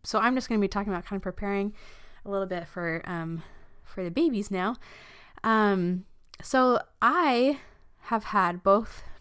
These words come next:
gender babies. <laughs> So I have lots of clothes in, um, lots of different colors, lots of sizes. So something I'm gonna <laughs> be doing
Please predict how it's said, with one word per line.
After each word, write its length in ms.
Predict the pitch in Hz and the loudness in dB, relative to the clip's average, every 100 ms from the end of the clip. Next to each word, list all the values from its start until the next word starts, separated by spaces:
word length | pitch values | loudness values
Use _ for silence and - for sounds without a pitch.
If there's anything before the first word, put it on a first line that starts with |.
| - | -12
gender 340 | 175 170 180 | -10 -8 -8
babies. 420 | 185 - 190 269 - - 226 | -10 -10 -10 -8 -8 -6 0
<laughs> 160 | 202 - - - - - | 0 -2 -14 -14 -14 -16
So 200 | - 226 | -2 4
I 160 | 208 208 | 8 8
have 300 | 220 208 190 | 6 4 6
lots 240 | 220 - | 4 4
of 120 | 233 - | 0 0
clothes 500 | 226 180 180 - - - | 0 0 -2 -8 -18 -6
in, 360 | 185 180 175 - | -4 -2 -2 -4
um, 400 | 175 165 165 180 - _ - _ _ - | -6 -6 -8 -10 -14 _ -20 _ _ -6
lots 200 | 180 - | -6 0
of 60 | 202 | 0
different 260 | 226 226 | 0 0
colors, 560 | 202 180 180 180 196 - - - | 0 0 2 0 -4 -10 -18 -10
lots 200 | 165 160 | -8 -6
of 100 | 196 | -6
sizes. 440 | - - - - 175 | -6 -8 -10 -10 -8
So 460 | - 170 156 160 - _ _ 196 - | -4 -2 0 -2 -8 _ _ -16 -12
something 400 | - 208 208 185 | -6 -4 -4 -4
I'm 120 | 185 | -2
gonna 340 | 185 190 190 | -2 -4 -4
<laughs> 40 | 196 | -2
be 120 | 214 | -2
doing 440 | 180 226 226 226 | 0 2 2 0